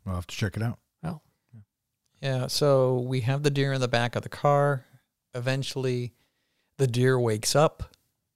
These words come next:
Speaker 3: and just destroys the car.
Speaker 2: Did you read the setup, or did you read about the setup of how they had to get the deer, the
Speaker 3: I
Speaker 2: real
Speaker 3: did.
Speaker 2: deer, in the back of this car to do it? And
Speaker 1: No.
Speaker 2: you wanna tell us a little bit about it, Ken?
Speaker 3: Well,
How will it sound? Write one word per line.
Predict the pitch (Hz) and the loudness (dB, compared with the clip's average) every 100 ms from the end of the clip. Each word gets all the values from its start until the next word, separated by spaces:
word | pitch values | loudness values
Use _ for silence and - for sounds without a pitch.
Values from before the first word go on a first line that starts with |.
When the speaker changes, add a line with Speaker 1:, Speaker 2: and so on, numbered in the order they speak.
| - | -4
Speaker 3:
and | 127 123 120 | -2 0 -2
just | 127 131 127 - | -2 -2 -4 -6
destroys | 107 104 - - - 143 156 151 135 123 107 101 | -6 -2 -2 -4 2 6 8 8 4 -2 -6 -6
the | 113 | -6
car. | - 127 120 110 104 - | -2 0 2 0 -4 -4
Speaker 2:
Did | - 165 165 | 0 0 4
you | 220 254 220 | 4 4 0
read | 170 143 160 165 170 165 156 _ _ _ _ _ _ | -2 0 2 2 0 -2 -4 _ _ _ _ _ _
the | 143 | 0
setup, | - 151 139 143 139 | 0 0 0 0 -2
or | |
did | 127 127 | -4 -2
you | 143 | -2
read | 139 135 | 0 -2
about | 131 | -2
the | 123 | -2
setup | 120 - 131 - | 0 4 4 2
of | - | -2
how | - 135 | 0 2
they | 131 | 4
had | 117 135 123 | 2 0 0
to | 127 | 0
get | 117 120 123 | 2 2 2
the | - | -2
deer, | 113 123 117 117 | 0 2 4 2
the | 120 | 2
Speaker 3:
I | 123 131 | 2 2
Speaker 2:
real | 135 143 | 4 4
Speaker 3:
did. | 117 | 2
Speaker 2:
deer, | 127 120 123 123 _ _ _ _ | 2 0 -2 -4 _ _ _ _
in | 147 | 6
the | 131 | 6
back | 127 120 | 4 -2
of | - | -2
this | 127 | -6
car | - 131 123 | 0 2 2
to | 120 | 0
do | 127 127 | -2 -2
it? | 131 - | -2 -4
And | 117 | -4
Speaker 1:
No. | 90 85 - | -2 -4 -4
Speaker 2:
you | 143 | 0
wanna | 139 | 0
tell | 143 | 2
us | 139 147 | -2 -2
a | |
little | 143 139 | -6 -6
bit | |
about | 139 147 | -8 -10
it, | - | -12
Ken? | 156 147 139 _ _ _ _ _ | -6 -6 -6 _ _ _ _ _
Speaker 3:
Well, | - 160 156 160 | -2 2 2 2